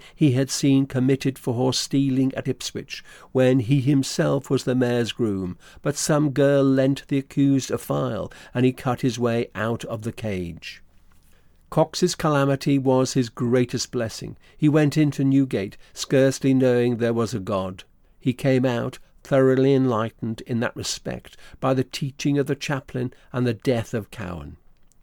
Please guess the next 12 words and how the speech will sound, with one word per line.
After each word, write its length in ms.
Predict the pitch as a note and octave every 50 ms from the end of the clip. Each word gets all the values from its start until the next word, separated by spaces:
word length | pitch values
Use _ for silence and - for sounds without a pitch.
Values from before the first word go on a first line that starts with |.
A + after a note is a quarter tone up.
| _ _ _ _ _ _
He 140 | _ - D#3
went 260 | D3 D3+ D#3 D#3+ C#3+
in 140 | C3+ D3+ C#3+
a 80 | C#3+ C3+
drunkard. 520 | A#2 A#2 D3+ C3+ C3+ - - G#2 F#2 - - - - -
The 80 | - C#3+
noose 380 | C3+ C3+ C3+ C3+ C#3+ C#3 -
that 180 | - C3 A#2+ -
dangled 420 | - C3 B2+ B2+ B2 B2 B2 G#2+
over 280 | B2 G#2+ A2 G#2+ A#2+ A#2
his 300 | A2 A#2+ D3 C#3+ - -
head 280 | C#3+ B2 A2+ A2+ A#2